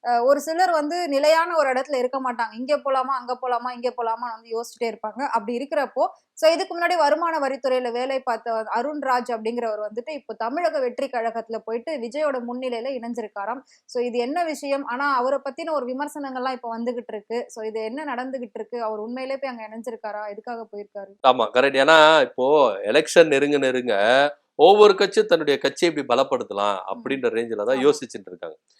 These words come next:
Speaker 2: So அந்த வகையில நீங்க பாத்தீங்கன்னா தமிழக வெற்றி கழகத்துல, ஆ, முன்னாள் அ தி மு க எம் எல் ஏ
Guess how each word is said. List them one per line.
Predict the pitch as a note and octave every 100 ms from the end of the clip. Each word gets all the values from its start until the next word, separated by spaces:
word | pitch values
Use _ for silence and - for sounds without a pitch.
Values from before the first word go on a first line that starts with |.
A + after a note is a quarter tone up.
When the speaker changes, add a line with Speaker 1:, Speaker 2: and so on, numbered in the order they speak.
| _
Speaker 2:
So | -
அந்த | D#3+ G3+
வகையில | G#3 A3 A#3+
நீங்க | G3+ E3+
பாத்தீங்கன்னா | D#3 D3+ C#3+ C3 C3 D3+
தமிழக | D3 E3+ G3+
வெற்றி | F3 D#3 D3
கழகத்துல, | B2+ A2 G#2+ A2 C3+ E3 - _ -
ஆ, | E3+ E3 D#3+
முன்னாள் | E3 F3 G3 F#3+
அ | F3
தி | E3 F3
மு | E3
க | D#3 D#3 D3
எம் | C#3+ D3
எல் | D3
ஏ | D3